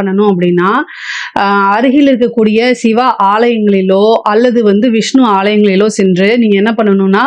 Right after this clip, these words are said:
தீப தானம் கொடுக்கணும். அல்லது அங்க தேவையான எலக்ட்ரிக் பல்ப் இந்த மாதிரி வாங்கி தானமா கொடுக்கலாம்.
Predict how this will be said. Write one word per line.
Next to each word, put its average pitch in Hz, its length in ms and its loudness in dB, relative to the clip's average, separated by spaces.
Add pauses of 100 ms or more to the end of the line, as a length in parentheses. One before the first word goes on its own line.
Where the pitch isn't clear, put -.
(560)
தீப 285 360 2
தானம் 220 460 0
கொடுக்கணும். 196 400 0
அல்லது 214 360 0
அங்க 220 300 0
தேவையான 226 680 -2
எலக்ட்ரிக் 208 540 -2
பல்ப் 208 280 0
இந்த 208 200 2
மாதிரி 214 220 2
வாங்கி 208 500 0
தானமா 208 480 0
கொடுக்கலாம். 185 520 -2